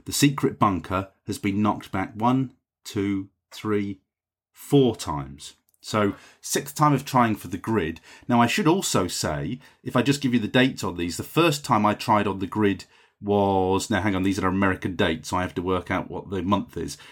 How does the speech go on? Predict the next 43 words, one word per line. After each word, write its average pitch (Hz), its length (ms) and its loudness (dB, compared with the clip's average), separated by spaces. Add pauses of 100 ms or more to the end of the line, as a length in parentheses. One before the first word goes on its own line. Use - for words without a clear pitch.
(240)
The, 110 180 -2
the 135 120 -6
first 151 380 2
date 120 260 4
was, 110 340 0
um, 101 500 0
the, 101 580 -6
it 127 40 -10
was 107 180 -6
October 135 480 2
two 127 200 2
thousand 113 260 0
and 104 100 -2
sixteen 113 720 0 (360)
was 101 120 -6
the 110 80 -6
first 92 340 -4
time 82 240 -2
I 78 60 -4
tried, 85 320 -4
and 95 100 0
then 156 80 6
I 151 80 6
didn't 117 240 -2
try 123 320 2
again 90 460 -4 (400)
until 107 760 0 (200)
November 110 720 2
two - 260 -2
thousand 107 340 0
and 87 120 -8
seventeen. 127 800 -2 (460)
I 95 60 -8
tried 131 360 2
again 113 640 4 (360)
in 101 160 -6
two 101 180 -2
thousand 90 320 -4
and 85 120 -10
seventeen 85 800 -8
for - 140 -12
the 92 80 -6
grid, 95 460 -6